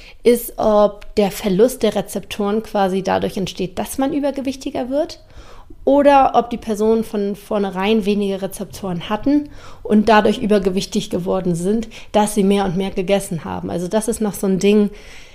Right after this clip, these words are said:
da weiß man's noch nicht so ganz genau, aber da steckt irgendwas dahinter und, äh, ja, lässt auf jeden Fall darauf deuten, dass dieses Belohnungssystem wahnsinnigen Einfluss auf das Gewicht und das Ernährungsverhalten hat.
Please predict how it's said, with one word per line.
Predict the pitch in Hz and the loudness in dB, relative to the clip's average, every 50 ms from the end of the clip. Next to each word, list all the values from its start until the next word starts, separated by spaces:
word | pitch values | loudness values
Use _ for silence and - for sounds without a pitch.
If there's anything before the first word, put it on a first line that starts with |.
| - - - - | -20 -20 -10 -2
da | - 185 175 | 0 4 4
weiß | 208 233 262 262 262 | 4 4 4 2 2
man's | 254 233 220 | 2 2 2
noch | 233 214 | 0 0
nicht | 202 185 160 | 0 0 -2
so | 202 185 | -6 -4
ganz | 185 208 233 285 269 - | 0 0 2 0 0 -2
genau, | - 247 233 233 220 220 220 240 - - - 220 233 | -4 -4 -2 0 0 0 0 -2 -2 -6 -10 -8 -6
aber | 247 - | -4 -2
da | 247 220 208 | -2 -2 -2
steckt | 196 - - 233 220 - - | -2 -2 -2 -4 -4 -2 2
irgendwas | - 254 247 233 220 214 208 - | 2 2 4 2 0 -2 -4 -4
dahinter | - 220 180 180 214 226 226 - 214 190 180 180 185 - | -4 -2 2 4 4 4 4 2 2 2 2 2 2 0
und, | - 185 190 185 170 175 175 175 170 - | 0 0 2 2 2 2 0 -2 -2 0
äh, | - 185 180 180 185 180 180 - - - - - - | 2 4 4 4 4 2 0 -4 -8 -14 -14 -8 -2
ja, | - 190 185 | 2 6 6
lässt | 202 208 202 - | 6 6 6 2
auf | - - | 0 4
jeden | - 214 208 208 | 6 6 6 6
Fall | 202 214 202 190 | 4 4 2 2
darauf | 185 202 196 185 185 185 185 - | 2 2 0 0 0 -2 -2 2
deuten, | 196 190 196 196 196 190 185 180 185 - - - - - - - | 4 4 4 4 4 0 -2 -4 -6 -10 -18 -18 -18 -16 -8 -2
dass | - 202 196 - - | 0 0 0 0 0
dieses | - 208 185 190 190 185 | 0 2 2 2 0 0
Belohnungssystem | - 214 190 190 196 190 190 190 180 - - 175 - - - 202 185 185 185 170 | 0 0 2 4 4 2 2 0 0 -2 -4 -8 -6 -4 -2 0 2 2 4 4
wahnsinnigen | 180 196 202 208 214 208 196 190 185 170 196 196 196 | 4 6 6 6 6 4 4 2 0 2 0 0 0
Einfluss | - 175 185 202 202 - - 202 180 180 - - - - - - - | 0 0 0 0 0 0 -2 -2 -2 -4 -4 -12 -16 -18 -20 -10 -2
auf | - 196 190 196 180 - - | 2 2 2 2 0 -4 -6
das | - 196 180 180 - - | -4 -4 -4 -4 -4 -4
Gewicht | 196 180 180 214 214 - - - | -4 0 0 0 -2 -2 -6 -8
und | - - 185 | -6 -4 -4
das | 190 175 - | -4 -4 -2
Ernährungsverhalten | - 180 185 190 175 165 - - 185 160 - 175 170 170 226 185 170 | -2 0 0 0 -2 -4 -6 -8 -10 -8 -6 -6 -6 -6 -8 -8 -6
hat. | 208 202 | -6 -6